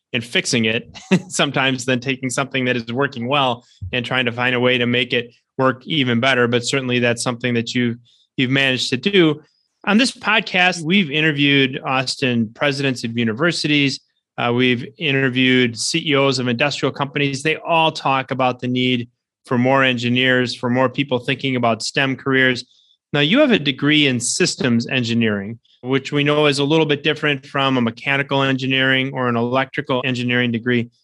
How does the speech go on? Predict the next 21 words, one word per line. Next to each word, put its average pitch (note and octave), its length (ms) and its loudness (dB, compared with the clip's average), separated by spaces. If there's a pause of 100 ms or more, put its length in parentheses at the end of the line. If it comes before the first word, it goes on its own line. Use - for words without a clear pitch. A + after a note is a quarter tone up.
(260)
Help C4+ 160 -2
our C#4 140 2
audience D3+ 420 0
understand, D3+ 560 -2
what A3+ 240 0
is F3 400 0
systems C#3 460 -2
engineering B2 640 0 (320)
and C#3 120 -2
how - 200 -2
do G3 80 2
you F#3+ 100 6
use D3 340 2
this D#3 220 -2
knowledge B2+ 500 0
as C3 320 0
the B2+ 80 -4
chief - 260 -6
executive A#2+ 560 -2
of A2+ 140 -8
Husco? - 340 -6